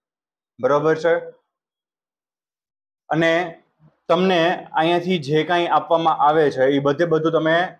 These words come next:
આજે કાંઈક સારી વસ્તુ લઈને જશો. બોર્ડ એક્ઝામમાં તમને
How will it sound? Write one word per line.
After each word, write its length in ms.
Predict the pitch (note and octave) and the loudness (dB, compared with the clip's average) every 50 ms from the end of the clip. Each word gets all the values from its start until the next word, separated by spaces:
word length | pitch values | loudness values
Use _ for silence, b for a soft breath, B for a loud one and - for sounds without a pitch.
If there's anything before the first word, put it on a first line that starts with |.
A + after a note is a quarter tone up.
| _ _ _ _ _ _ _ _ _ _ _ _ - | _ _ _ _ _ _ _ _ _ _ _ _ -2
આજે 240 | C#3 C#3+ C#3+ E3 D#3+ | -2 0 0 0 0
કાંઈક 400 | E3 F3 E3+ D#3 - - _ _ | 0 0 -2 -2 -4 -10 _ _
સારી 320 | - - E3 E3 E3+ F3+ | -4 0 2 2 2 2
વસ્તુ 260 | E3 E3 E3 E3 E3+ | 2 0 -2 0 0
લઈને 280 | D#3 D3+ D3 D3 C#3+ C3 | 0 0 0 0 0 0
જશો. 400 | B2 C3 C3 B2+ - G#2+ - _ _ _ _ _ _ _ _ _ _ _ _ _ _ _ D3 | 0 0 -2 -2 -4 -10 -14 _ _ _ _ _ _ _ _ _ _ _ _ _ _ _ -2
બોર્ડ 220 | C#3+ D#3 E3 D#3+ | 0 2 2 2
એક્ઝામમાં 540 | D#3 C#3+ D3+ C#3 D#3+ D#3 D#3+ D#3+ D#3 D3+ C#3+ | 2 0 0 0 0 0 2 2 0 0 0
તમને 560 | D3+ C#3+ D3 D3 D3 D3 D3 D3 C#3+ D3 - | 0 -2 -2 -2 -2 -2 -2 -4 -6 -10 -14